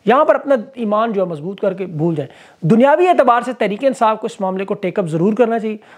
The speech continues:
खान पाकिस्तान का एहसास है, तहरीक इंसाफ का नहीं सिर्फ। पार्टी, इनके चाहने वाले तमाम लोग अपना किरदार अदा करना चाहिए। ओवरसीज पाकिस्तानियों को तहरीक इंसाफ देखें,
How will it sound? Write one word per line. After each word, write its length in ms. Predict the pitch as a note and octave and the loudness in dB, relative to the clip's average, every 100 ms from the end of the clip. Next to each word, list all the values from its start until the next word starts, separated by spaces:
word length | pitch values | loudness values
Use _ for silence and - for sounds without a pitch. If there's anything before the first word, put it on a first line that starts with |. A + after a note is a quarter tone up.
| _ | _
खान 300 | - B3+ D4 - | 0 2 2 0
पाकिस्तान 600 | B3+ A#3 - A#3 A#3+ G#3+ | -2 -4 -4 -2 0 -2
का 140 | F3 | -4
एहसास 340 | C#3+ - C#3 - | -6 -12 -14 -16
है, 180 | - - _ _ _ - | -20 -20 _ _ _ 0
तहरीक 240 | G#3+ G#3+ | 0 2
इंसाफ 380 | A3+ - G3+ G3+ | 0 2 -2 -2
का 120 | F3+ | -6
नहीं 140 | F3 | -10
सिर्फ। 180 | D3+ - - _ - _ _ _ | -12 -18 -20 _ -20 _ _ _
पार्टी, 380 | B3 C4+ F4 E4 | 2 4 2 2
इनके 380 | D#4 - A3+ B3 | 0 -6 -6 -2
चाहने 340 | C#4 C#4+ D4+ | 2 2 4
वाले 200 | C#4+ C4+ | 2 2
तमाम 360 | C4 D4+ E4+ D#4+ | 0 0 0 2
लोग 160 | C#4+ | 0
अपना 200 | B3+ C4 | 0 -4
किरदार 380 | A#3+ G#3 F3+ G3+ | -6 -4 -2 -2
अदा 160 | G3 G3+ | -2 -4
करना 160 | G#3 | -4
चाहिए। 160 | G3 A3+ | -6 0
ओवरसीज 340 | C4+ C#4 B3+ | 0 0 -4
पाकिस्तानियों 560 | A3 G3 F3 E3+ E3+ F3+ | -2 -2 -4 -8 -10 -10
को 80 | - | -6
तहरीक 340 | - G#3 B3 | -2 -2 0
इंसाफ 360 | C#4 - A#3 A3 | -2 0 0 0
देखें, 260 | A3+ D4 | -4 -6